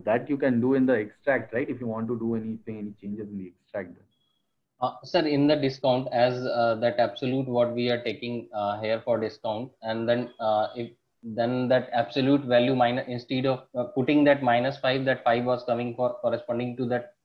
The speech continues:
Speaker 2: discount column.
Speaker 1: Yeah.
Speaker 2: So
Speaker 1: Yeah.
Speaker 2: here are that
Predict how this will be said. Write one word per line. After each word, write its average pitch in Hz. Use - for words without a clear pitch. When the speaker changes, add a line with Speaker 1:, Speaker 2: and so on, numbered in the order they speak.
Speaker 2:
discount 113
column. 113
Speaker 1:
Yeah. 98
Speaker 2:
So 143
Speaker 1:
Yeah. 127
Speaker 2:
here 147
are 156
that 151